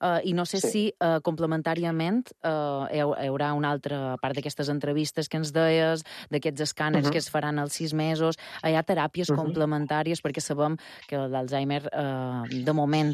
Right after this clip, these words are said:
Speaker 1: no té un, un, un tractament, eh, en, en fases
Speaker 2: Mhm.
Speaker 1: lleus, per ventura pot mantenir, però que aturi, em, aquesta, aquesta malaltia. Quines teràpies complementàries,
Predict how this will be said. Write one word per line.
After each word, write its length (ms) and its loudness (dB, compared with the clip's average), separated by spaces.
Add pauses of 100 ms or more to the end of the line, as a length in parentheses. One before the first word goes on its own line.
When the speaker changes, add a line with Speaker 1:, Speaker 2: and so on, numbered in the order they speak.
(160)
Speaker 1:
no 280 2
té 200 2
un, 300 2
un, 420 0
un 200 0
tractament, 720 2
eh, 640 2
en, 580 -4
en 140 -2
fases 280 2
Speaker 2:
Mhm. 80 2
Speaker 1:
lleus, 200 4
per 120 -4
ventura 360 -2
pot 160 2 (280)
mantenir, 480 0
però 220 -2
que 100 -6
aturi, 600 0 (320)
em, 500 0
aquesta, 540 0
aquesta 520 2
malaltia. 420 2
Quines 240 -2
teràpies 340 0
complementàries, 840 0